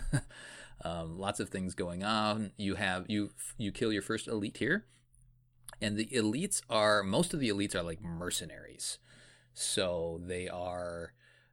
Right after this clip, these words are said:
fighting with the Banished, but they're not necessarily ban-, like, the blue and the red ones, they're not necessarily part of the Banished, maybe? I don't know. They're, they're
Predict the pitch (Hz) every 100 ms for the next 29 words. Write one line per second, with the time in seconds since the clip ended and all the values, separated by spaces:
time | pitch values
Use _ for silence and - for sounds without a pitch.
0 | _ _ _ _ - - - 117 110 98
1 | 85 90 110 - 127 123 127 131 147 147
2 | - 92 90 95 101 - 92 90 - 92
3 | 87 87 85 82 90 95 87 87 87 90
4 | 90 92 87 82 87 92 101 117 - 87
5 | 85 90 - - 90 90 - - 127 165
6 | - 190 180 - 190 196 196 190 120 110
7 | 90 85 87 87 98 95 90